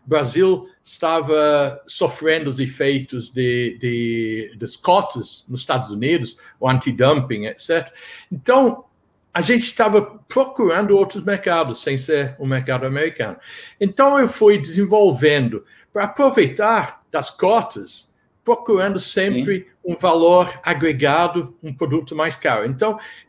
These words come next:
Speaker 1: sendo, ah, ah, técnico, eu não precisava levar um cara técnico comigo. E eu
Speaker 2: Sim.
Speaker 1: podia contribuir assim. Então, eu coordenei o processo da aprovação, ah, da Eletrometal pela Boeing, nos Estados Unidos.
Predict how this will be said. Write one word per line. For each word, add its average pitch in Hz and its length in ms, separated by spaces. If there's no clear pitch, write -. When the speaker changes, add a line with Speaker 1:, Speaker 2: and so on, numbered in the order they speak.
Speaker 1:
sendo, 226 760
ah, 139 180
ah, - 40
técnico, 151 680
eu 190 80
não 240 140
precisava 190 680
levar 151 500
um 151 140
cara 131 280
técnico 127 500
comigo. 107 380
E 240 360
eu 190 120
Speaker 2:
Sim. - 80
Speaker 1:
podia 156 360
contribuir 143 560
assim. 160 260
Então, 302 320
eu 233 120
coordenei 160 680
o 151 60
processo 156 600
da 156 80
aprovação, 131 680
ah, 135 160
da 139 220
Eletrometal 123 680
pela 185 280
Boeing, 160 540
nos 135 120
Estados 131 280
Unidos. 147 460